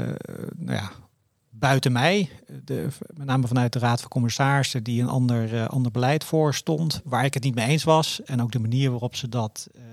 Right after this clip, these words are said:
wilden gaan, eh, introduceren, implementeren, was ik het niet mee eens.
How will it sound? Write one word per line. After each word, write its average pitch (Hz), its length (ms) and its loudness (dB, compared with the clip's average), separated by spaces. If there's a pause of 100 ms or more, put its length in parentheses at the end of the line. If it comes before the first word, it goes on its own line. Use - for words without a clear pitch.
(160)
wilden 120 260 -4
gaan, 110 400 0
eh, 110 540 -4
introduceren, 120 680 -2
implementeren, 139 680 0
was 123 180 2
ik 123 80 -2
het 127 100 -4
niet 127 120 -2
mee 117 140 -4
eens. 123 340 0